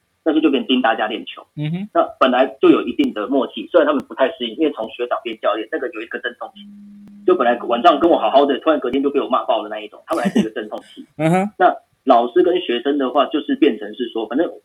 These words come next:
Speaker 1: 博士班有课我就去上课，
Speaker 2: OK。
Speaker 1: 那轮到我去上我的体育课，我就去教体育课，那个其实还蛮好转换的啦，
Speaker 2: OK。
Speaker 1: 不会说会搞不清楚，反正都在学校里面。
Speaker 2: 但是就是要做一个蛮好的时间管理。
Speaker 1: 其实算是，因为那时候博士班的前两年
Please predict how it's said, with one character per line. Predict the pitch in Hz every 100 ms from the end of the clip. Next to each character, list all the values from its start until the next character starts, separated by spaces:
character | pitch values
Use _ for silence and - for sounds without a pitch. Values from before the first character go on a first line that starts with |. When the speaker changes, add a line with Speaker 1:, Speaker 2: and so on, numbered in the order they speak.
| _
Speaker 1:
博 | - 139
士 |
班 | 156 143
有 | 123
课 | - 135
我 | 107
就 |
去 | 110 113
上 | 113
课， | - 107 - _ _ _ _ -
Speaker 2:
OK。 | 143 143 127
Speaker 1:
那 |
轮 | 131 151
到 | 180
我 | 123 120
去 | - -
上 | 139 113
我 | 107
的 | 117
体 | 110 110
育 |
课， | 120 127
我 | 110
就 | 131
去 | 127
教 | 127 110
体 | 98 101
育 |
课， | 107 110
那 | 170
个 | 208
其 | -
实 | 156 135 - _ _
还 | - 170
蛮 | 156 190
好 | 143
转 | - 113 -
换 | 151 117
的 | -
啦， |
Speaker 2:
OK。 | 160 151
Speaker 1:
不 |
会 | 202
说 | - 180
会 | 175 135 _
搞 | 127 117
不 | -
清 | 277
楚， | -
反 | 143
正 | 254
都 | 254
在 |
学 | 262 226
校 |
里 |
面。 |
Speaker 2:
但 | 226
是 |
就 |
是 | 233
要 | 214 202
做 | 214 202 175
一 |
个 | 151 143 131 120 120
蛮 | 123 123
好 | 151 135
的 | 117
时 | -
间 | 117 131
管 | 127 98 98
理。 |
Speaker 1:
其 | 98 -
实 | 127
算 | 120 123 110
是， | -
因 | 180
为 | 190
那 |
时 | 170
候 | 165
博 | - 131
士 | -
班 | 143
的 | 139
前 | -
两 | 123 98
年 | 98 98